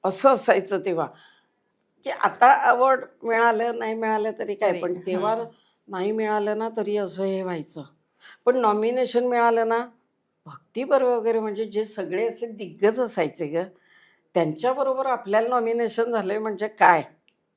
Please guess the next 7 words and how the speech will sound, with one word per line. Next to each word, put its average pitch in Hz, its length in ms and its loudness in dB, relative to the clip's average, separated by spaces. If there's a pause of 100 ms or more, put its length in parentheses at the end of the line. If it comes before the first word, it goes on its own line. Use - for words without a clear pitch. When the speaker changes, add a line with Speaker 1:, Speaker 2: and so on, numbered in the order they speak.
(920)
Speaker 1:
तो 214 40 2
आनंद 226 440 4
वेगळाच 214 560 6
असायचा. 151 500 -4 (460)
आणि 226 160 0 (200)
त्या 226 220 2
याच्यात 233 680 0